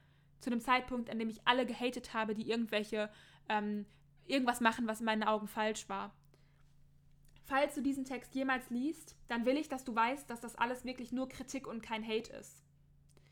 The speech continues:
Mm, ja, ich glaube, dass sie es so sieht. Das stimmt. Ich glaube, dass sie es so sieht. Ähm,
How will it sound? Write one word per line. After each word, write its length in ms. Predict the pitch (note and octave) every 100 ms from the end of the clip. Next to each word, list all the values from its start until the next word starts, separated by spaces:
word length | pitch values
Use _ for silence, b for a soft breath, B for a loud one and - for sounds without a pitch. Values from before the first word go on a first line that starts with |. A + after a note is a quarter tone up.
| b b b b - - - -
Mm, 480 | A#2+ C3 A3+ A3+ A3 - -
ja, 400 | F#2 A#3 A#3 A#3 G#3+
ich 120 | -
glaube, 240 | A#3 A#3+
dass 180 | B3 A3
sie 60 | G#3
es 60 |
so 100 | G#3+
sieht. 380 | G#3 A3 G#3+ - -
Das 160 | G#3 -
stimmt. 400 | - G3 G3+ -
Ich 100 | -
glaube, 220 | - B3+ B3
dass 140 | G#3
sie 60 | G#3+
es 60 |
so 100 | G#3
sieht. 360 | G3+ G3+ G3+ - B B B B B
Ähm, 340 | A#3 A3+ A3+